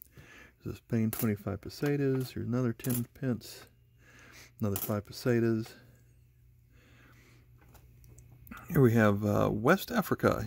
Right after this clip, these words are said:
union of multiple countries make up this, uh, currency. Fifty francs from nineteen seventy-four.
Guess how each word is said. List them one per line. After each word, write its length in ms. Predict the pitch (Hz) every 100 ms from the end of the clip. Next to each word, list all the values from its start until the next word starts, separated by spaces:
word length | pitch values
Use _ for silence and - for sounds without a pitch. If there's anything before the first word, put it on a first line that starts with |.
| 117
union 460 | 117 117 104 101
of 260 | - 101 - _ _ - - - - - - - - -
multiple 360 | 131 156 -
countries 520 | 113 135 131 - 208 123
make 260 | 110 104
up 140 | 107 -
this, 380 | 107 110 101 -
uh, 100 | 98
currency. 480 | - 139 - - 156
Fifty 420 | - - 202 156
francs 400 | - 156 208 -
from 160 | 131 123
nineteen 300 | 135 139 123
seventy-four. 840 | - 123 123 - 120 98 -